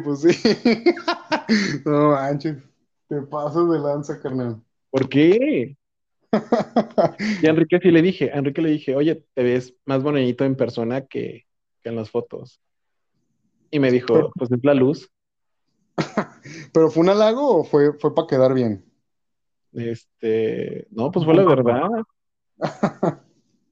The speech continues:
Speaker 2: Mira, la verdad yo trasciendo de lo físico, ¿eh? A mí con que me agrade tu personalidad, tu forma de pensar, lo demás me viene valiendo tres hectáreas de crasuláceas.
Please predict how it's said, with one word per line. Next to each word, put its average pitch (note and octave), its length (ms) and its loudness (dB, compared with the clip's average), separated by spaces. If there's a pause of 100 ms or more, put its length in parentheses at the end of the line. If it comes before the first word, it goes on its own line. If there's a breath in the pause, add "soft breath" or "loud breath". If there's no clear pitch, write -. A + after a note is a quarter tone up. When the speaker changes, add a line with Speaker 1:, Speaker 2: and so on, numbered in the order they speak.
(140)
Speaker 2:
Mira, E3 240 4
la D3+ 80 4
verdad E3 200 6
yo A3 140 2
trasciendo A#3 400 0
de A3+ 80 4
lo D3 120 2
físico, C3+ 460 -6
¿eh? E3+ 240 -10
A B2+ 80 -6
mí D#3+ 200 -4
con G3 180 -8
que E3+ 140 -6
me C#3+ 100 -2
agrade C3 300 2
tu F#3 140 -8
personalidad, A#2+ 680 0
tu D3 100 -12
forma C#3+ 280 -2
de D3+ 80 -2
pensar, C#3 580 -2
lo B2 100 0
demás C3 420 -2
me D#3 100 -4
viene C3+ 180 -2
valiendo C3 400 -2
tres A2+ 340 -8
hectáreas B2+ 440 -6
de C3 100 -4
crasuláceas. - 800 -14